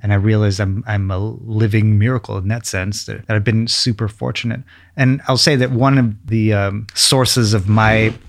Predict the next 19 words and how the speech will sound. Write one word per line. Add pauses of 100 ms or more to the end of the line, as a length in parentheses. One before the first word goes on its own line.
perceived
prickliness
with
that
question,
why
I
say
it
sounded
threatening,
is (140)
I
do
have, (200)
uh,
this
entrenched (280)
superstition,